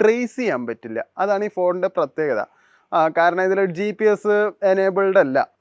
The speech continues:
ഇത് Nokia-യുടെ ഒരു സബ് ബ്രാൻഡ് ആയിരുന്നു ഈ Vertu എന്ന ഫോൺ. Vertu actually റിച്ചസ്റ്റ് പേഴ്സൺസ് മാത്രമേ യൂസ് ചെയ്യാറുള്ളൂ. ഇതിൻ്റെ ഗോൾഡൻ കളർ മാത്രമേ എല്ലാവരും യൂസ് ചെയ്യാറുള്ളൂ,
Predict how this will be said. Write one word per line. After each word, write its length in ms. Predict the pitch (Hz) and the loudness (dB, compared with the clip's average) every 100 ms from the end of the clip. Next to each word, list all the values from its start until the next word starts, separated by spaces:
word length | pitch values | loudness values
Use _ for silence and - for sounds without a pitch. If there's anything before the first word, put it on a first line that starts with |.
| 196 | -4
ഇത് 80 | 240 214 | -2 2
Nokia-യുടെ 400 | 214 214 226 226 | 0 2 4 4
ഒരു 60 | 233 | 4
സബ് 240 | 208 160 160 | 2 0 0
ബ്രാൻഡ് 340 | 196 208 214 180 | 0 2 4 6
ആയിരുന്നു 360 | 170 190 185 202 190 | 6 2 2 0 2
ഈ 20 | 170 | 2
Vertu 260 | - - 170 | 0 0 -4
എന്ന 120 | 160 147 | -4 -4
ഫോൺ. 160 | 120 110 - | -4 -6 -12
Vertu 180 | _ 233 175 | _ 2 2
actually 400 | - 175 160 170 _ _ _ 214 | 0 -4 -4 -6 _ _ _ -6
റിച്ചസ്റ്റ് 540 | 220 _ 247 226 - 226 | -6 _ 2 2 -2 0
പേഴ്സൺസ് 440 | 190 170 185 180 180 | 0 0 -2 -4 -2
മാത്രമേ 260 | 156 165 160 | -2 -2 -4
യൂസ് 160 | 135 127 | -4 -6
ചെയ്യാറുള്ളൂ. 280 | 123 110 113 _ _ - | -6 -6 -8 _ _ -4
ഇതിൻ്റെ 220 | 175 214 190 | 0 2 4
ഗോൾഡൻ 360 | 175 196 196 208 | 6 6 4 2
കളർ 180 | 202 196 202 | 2 2 2
മാത്രമേ 260 | 180 180 185 | 0 2 2
എല്ലാവരും 260 | 165 165 180 151 | 2 2 2 0
യൂസ് 160 | 147 | -2
ചെയ്യാറുള്ളൂ, 380 | 151 143 127 151 | 0 0 0 -4